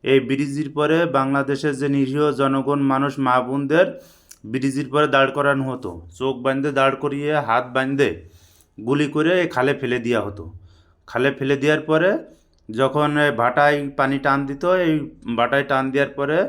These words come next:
সব লাশগুলো বড় নদী, যে কীর্তনখোলা নদী, নদীতে যেয়ে মিশতো, মিশার পরে ওই কীর্তনখোলা নদী হয়ে সাগরের সাথে লাশগুলো ই হয়ে যেত, লাশগুলো চলে যাইত। এই যে, যে ব্রিজ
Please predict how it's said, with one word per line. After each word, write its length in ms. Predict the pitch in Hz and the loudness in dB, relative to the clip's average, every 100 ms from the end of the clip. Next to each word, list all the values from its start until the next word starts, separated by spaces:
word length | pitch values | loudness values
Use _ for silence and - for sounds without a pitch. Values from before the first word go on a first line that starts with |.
| - - _ _ - | -6 -20 _ _ -2
সব 200 | 135 131 131 | 0 2 4
লাশগুলো 460 | 131 120 123 139 175 202 - 120 | 4 2 -2 2 4 2 -2 0
বড় 160 | 127 131 131 | 2 2 0
নদী, 220 | 131 131 127 | -2 -2 -2
যে 80 | 131 135 | -2 -4
কীর্তনখোলা 540 | 131 - 143 120 139 143 | -8 -6 -6 -2 -2 0
নদী, 180 | 143 147 208 170 | 0 0 0 0
নদীতে 320 | 131 127 135 127 | -2 -4 -4 0
যেয়ে 140 | 135 131 | 0 0
মিশতো, 320 | 135 - 165 185 - - _ _ | -2 -2 -2 -2 -4 -18 _ _
মিশার 300 | 120 120 143 131 | -6 0 0 2
পরে 140 | 160 170 | 2 4
ওই 80 | 160 147 | 2 -2
কীর্তনখোলা 520 | 135 151 139 139 143 139 | -6 -2 -2 0 0 0
নদী 180 | 135 135 | 0 0
হয়ে 140 | 139 139 120 | 0 0 -2
সাগরের 360 | 127 123 127 127 | -2 -2 -4 -6
সাথে 200 | 131 127 135 | -6 -2 0
লাশগুলো 480 | 120 120 110 117 120 120 120 _ _ _ - 113 123 | 2 0 -2 -4 -4 -4 -12 _ _ _ -8 -4 -2
ই 20 | 117 | 0
হয়ে 140 | 120 110 | 0 -2
যেত, 140 | 104 98 95 - - - _ _ _ _ - _ - - 120 113 | -4 -6 -8 -16 -20 -20 _ _ _ _ -20 _ -20 -16 -8 0
লাশগুলো 320 | 120 120 113 123 131 | 0 0 -2 -4 -2
চলে 160 | 120 104 | -2 -2
যাইত। 180 | 92 90 82 - - _ _ - | -4 -8 -14 -18 -20 _ _ -4
এই 140 | 131 131 | -2 0
যে, 80 | 143 135 | 0 2
যে 80 | 135 | 0
ব্রিজ 320 | 120 135 139 | 0 0 -2